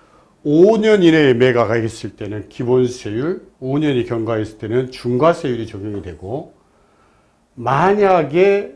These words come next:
상속으로 인해서 이 주택이 되었다 하더라도 양도주택을 먼저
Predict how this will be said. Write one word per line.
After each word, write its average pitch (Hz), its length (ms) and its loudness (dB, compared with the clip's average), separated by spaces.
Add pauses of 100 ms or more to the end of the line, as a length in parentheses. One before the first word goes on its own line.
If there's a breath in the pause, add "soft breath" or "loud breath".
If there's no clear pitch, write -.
(120)
상속으로 214 800 -6
인해서 135 300 -2
이 143 120 -4
주택이 117 440 -8
되었다 143 580 -2 (120)
하더라도 127 800 -4 (800 soft breath)
양도주택을 160 1040 0
먼저 143 800 0